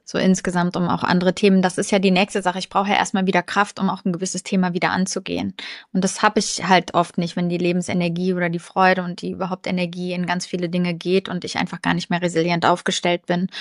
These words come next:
Und genau darum geht es. Und der Kurs ist definitiv nur für jemanden, der sagt, „Ey, ja, ich hab Bock.“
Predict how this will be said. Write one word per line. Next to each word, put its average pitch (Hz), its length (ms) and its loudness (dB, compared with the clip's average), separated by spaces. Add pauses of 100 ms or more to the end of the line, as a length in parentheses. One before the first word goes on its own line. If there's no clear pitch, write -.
(200)
Und 180 80 0
genau 175 240 6
darum 170 300 4
geht 175 240 4
es. - 160 -4
Und 180 180 0 (340)
der 190 100 4
Kurs 214 220 4
ist 208 160 0
definitiv 202 600 4
nur 208 180 6
für - 80 2
jemanden, 190 280 6
der 180 100 4
sagt, 185 200 0
„Ey, 190 200 6
ja, 185 220 6
ich - 120 -2
hab 190 140 0
Bock.“ - 320 0